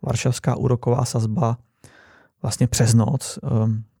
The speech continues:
správcem tohoto indexu je vlastně soukromá firma, nebo, nebo firma, která není státní, která se jmenuje G P V Benchmark. A ta vlastně počítá tenhle ten, eh, indikátor na základě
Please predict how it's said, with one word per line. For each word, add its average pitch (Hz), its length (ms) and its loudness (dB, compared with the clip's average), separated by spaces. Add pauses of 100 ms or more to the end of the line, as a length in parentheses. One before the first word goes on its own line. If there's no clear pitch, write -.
(680)
správcem 113 400 -2
tohoto 120 280 2
indexu 123 520 2
je 120 360 4 (100)
vlastně 147 360 -4
soukromá 127 560 0
firma, 123 560 2 (640)
nebo, 110 260 0
nebo 117 220 -2
firma, 113 320 0
která 113 260 0
není 117 200 4
státní, 117 560 0
která - 280 -2
se - 140 -2
jmenuje 117 500 4
G 113 220 2
P 117 200 0
V 117 140 2
Benchmark. 110 760 0 (1300)
A 139 120 0
ta 143 140 2
vlastně 147 300 2
počítá 135 580 0
tenhle 131 260 2
ten, 135 240 0 (140)
eh, - 60 -12 (540)
indikátor 127 680 2
na 127 100 4
základě 123 760 4